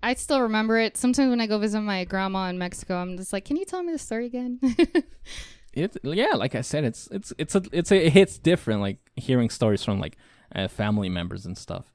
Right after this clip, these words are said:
Speaker 2: I like it. I wanna go back to Mexico and just, like, talk to family.
Speaker 1: Yeah, actually, that reminds me, there is something. I think I was telling Jose the other day that, uh, uh, I did grow up with my grandma for a little while as a kid,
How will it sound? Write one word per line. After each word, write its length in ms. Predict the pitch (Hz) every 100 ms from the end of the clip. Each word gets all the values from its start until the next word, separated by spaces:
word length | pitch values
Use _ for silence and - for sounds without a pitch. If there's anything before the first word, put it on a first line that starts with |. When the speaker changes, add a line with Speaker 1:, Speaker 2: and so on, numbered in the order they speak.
| _ _ _ -
Speaker 2:
I 60 |
like 260 | 104 82 76
it. 100 | 76 _ - -
I 100 | -
wanna 240 | 139 185 196
go 120 | 120
back 200 | 101 104
to 100 | -
Mexico 380 | 101 - 107 95
and 100 | 98
just, 200 | 101 -
like, 160 | 87
talk 240 | - 98 -
to 100 | 98
family. 380 | - 98 95 98 _ - -
Speaker 1:
Yeah, 140 | - 320 285
actually, 360 | 254 - 294 277
that 160 | 247
reminds 400 | 277 294 240 262
me, 140 | 254 240
there 140 | 208
is 100 | 254
something. 400 | - 226 226 214 190
I 60 |
think 140 | 180 233
I 20 |
was 140 | 220
telling 180 | - 202
Jose 300 | 185 175 190
the 100 | 196
other 140 | 170
day 180 | 165 165
that, 220 | 165 160
uh, 260 | 160 156 156 - _ _ _ _ _ _ -
uh, 320 | 262 262 240 - -
I 120 | 254
did 280 | - 262 262
grow 160 | 226
up 140 | 226 233
with 100 | 208
my 120 | 202
grandma 360 | 185 180 196 185
for 160 | -
a 40 | 170
little 260 | 175 175
while 260 | 165 165 160
as 160 | 165
a 80 | 175
kid, 400 | - - 165 190